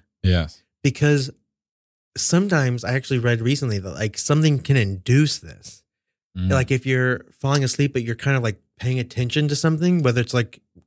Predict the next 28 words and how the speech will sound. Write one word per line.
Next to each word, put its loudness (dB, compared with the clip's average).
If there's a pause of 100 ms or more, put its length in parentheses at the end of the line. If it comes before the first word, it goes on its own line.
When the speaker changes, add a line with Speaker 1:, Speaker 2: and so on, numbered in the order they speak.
(160)
Speaker 2:
the -2
news 2
or 0
a -2
podcast -2
or -10
something. 0 (340)
Speaker 1:
Right. 2
Speaker 2:
So 2
you 6
Speaker 1:
It 6
Speaker 2:
get 4
into 2
Speaker 1:
could, 4
Speaker 2:
this 0
Speaker 1:
like, 0
put 2
you 0
in -2
a -4
limbo. -8
Speaker 2:
a 2
weird 2
state 0
of, -6
like, -4
half -2
sleep. -4